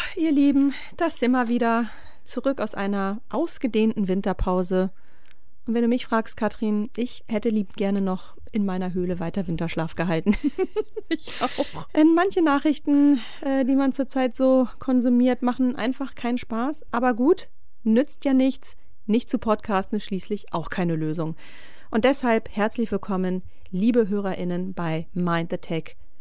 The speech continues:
Speaker 1: Cybercrime Gesellschaft. Katrin, hattest du denn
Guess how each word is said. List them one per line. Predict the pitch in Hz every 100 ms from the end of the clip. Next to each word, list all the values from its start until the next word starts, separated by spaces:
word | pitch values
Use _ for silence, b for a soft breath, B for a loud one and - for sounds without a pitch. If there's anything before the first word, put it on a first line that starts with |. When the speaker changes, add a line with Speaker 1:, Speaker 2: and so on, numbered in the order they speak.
| -
Speaker 1:
Cybercrime | - 175 170 170 165 - - 170 160 165 -
Gesellschaft. | 196 170 156 - - - - b b b b
Katrin, | 208 - 180 160 - - - - -
hattest | - 226 269 269
du |
denn | 226 208 208